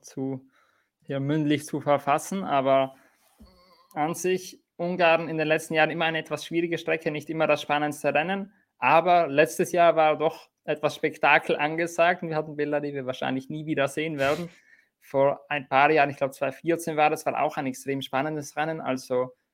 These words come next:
könnte ein interessanteres Rennen werden. Mal schauen, wie es mit den neuen Regeln ist. Jetzt ein wirkliches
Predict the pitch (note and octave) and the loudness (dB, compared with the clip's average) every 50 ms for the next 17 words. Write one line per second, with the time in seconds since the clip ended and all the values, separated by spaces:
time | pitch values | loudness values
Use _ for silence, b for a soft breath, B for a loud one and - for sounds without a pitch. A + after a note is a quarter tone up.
0 | _ _ _ _ _ _ _ _ A#3 _ _ _ _ _ _ _ _ _ _ _ | _ _ _ _ _ _ _ _ _ _ _ _ _ _ _ _ _ _ _ _
1 | - E3+ E3+ F3 F#3 E3+ E3+ E3+ E3 E3+ D#3+ C#3 D3+ D#3+ D#3+ - D#3+ E3+ F3+ F3+ | -8 -8 -4 -2 0 -2 -2 -2 -6 -8 -8 -4 -4 -4 -2 0 -2 -2 -2 -2
2 | E3 D#3+ D#3+ - E3 D#3 D#3+ F3 F#3 F3+ F3 F3+ F3+ F3+ F3+ F3+ F3+ F3 F3 F3 | -2 -2 -2 -2 -2 -2 -2 -2 -4 -6 -4 -2 0 0 0 0 -2 -6 -8 -4
3 | E3+ D#3 D3 C#3+ - D#3+ D#3+ E3 E3 E3 E3 D#3+ D#3+ D3+ - D3 C#3+ C#3+ C#3+ C#3 | -2 -2 -2 -2 0 0 0 0 0 -2 -4 -4 -6 -12 -10 -8 -6 -4 -4 -4
4 | C3+ B2+ C#3+ D#3 D#3+ E3+ E3 E3 D#3+ D3+ D#3+ D#3 D3+ - - C#3+ C3 - - - | -2 -2 0 0 0 -2 -4 -6 -4 -4 -6 -6 -6 -8 -10 -10 -10 -10 -10 -12
5 | C#3 C3+ C3+ C3+ C#3 C3+ - C3+ B2+ - C3 B2+ - - - _ | -10 -8 -6 -6 -6 -6 -8 -14 -10 -8 -8 -8 -8 -12 -18 _